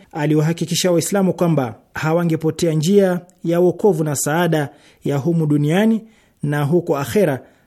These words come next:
kama wangefuata kwa dhati mafundisho, maamrisho na makatazo ya maimamu hao watoharifu.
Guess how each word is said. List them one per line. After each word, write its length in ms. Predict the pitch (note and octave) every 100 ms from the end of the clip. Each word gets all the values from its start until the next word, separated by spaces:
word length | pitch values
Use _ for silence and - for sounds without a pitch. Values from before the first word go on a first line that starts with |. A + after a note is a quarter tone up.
| _ -
kama 500 | D3+ F#3 F#3 F3 E3+
wangefuata 680 | D3+ C#3+ D3 - E3+ D#3 D3+
kwa 160 | D#3
dhati 440 | D3+ F#3 F3+ D3 A#2+
mafundisho, 720 | B2+ - C3 E3 G3+ G#3+ G3+ -
maamrisho 640 | F#3 F#3+ F#3+ G#3+ - C3 -
na 120 | C#3+
makatazo 800 | D3 C#3+ D#3+ F3+ F3+ D#3+ E3 D#3 D#3
ya 360 | C#3 C#3+ D3 D3
maimamu 440 | D3+ D3+ D3 D3
hao 240 | C#3 D#3+ D3
watoharifu. 600 | C#3+ D#3+ F#3 G3 D#3+